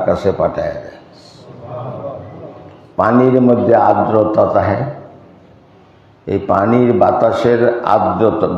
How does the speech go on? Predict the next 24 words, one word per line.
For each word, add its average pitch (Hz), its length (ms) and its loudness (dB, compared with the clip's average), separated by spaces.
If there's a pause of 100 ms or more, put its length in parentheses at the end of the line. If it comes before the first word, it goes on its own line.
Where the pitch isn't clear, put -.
বাতাসের - 720 -2
মধ্যে 113 280 0
আর্দ্রতা 104 640 2
থাকে, 107 300 0 (1300)
বাতাসের 143 800 2
আর্দ্রতাটাই 120 1080 2
তার 110 260 2
খাবার। - 460 0
আর 92 180 0
হে 92 400 2
খায় 104 460 0
মুখে 110 460 0
না, 90 120 -2 (520)
মানে 98 280 0
গাছের 101 600 0
ডাইল 107 300 2
দেয়া 104 140 2
না, 90 120 -4 (1200)
হে 98 160 2 (100)
খায় 104 240 2
জ্বর 120 460 2
দেয়া, - 180 0 (1200)
শিকড় 131 580 2
দেয়া, 90 120 0